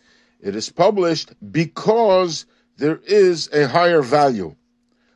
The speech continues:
Tzarich Liyes, it's supposed to be printed, V'chein Yesh Maila.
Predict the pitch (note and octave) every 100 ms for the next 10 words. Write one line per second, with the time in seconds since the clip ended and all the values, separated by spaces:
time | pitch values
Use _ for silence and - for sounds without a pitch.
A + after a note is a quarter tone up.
0 | _ - B2+ D3+ G3+ G3+ G#3+ A3+ A#3+ B3+
1 | C4 - - - - D#3+ G3 - F#3+ F3+
2 | G3+ D#3+ G3 G#3+ A3 A3+ E3+ - _ _
3 | - B2+ C#3+ F#3+ A3 G3+ F3+ F3 E3 -
4 | C3+ A#2 G2+ E2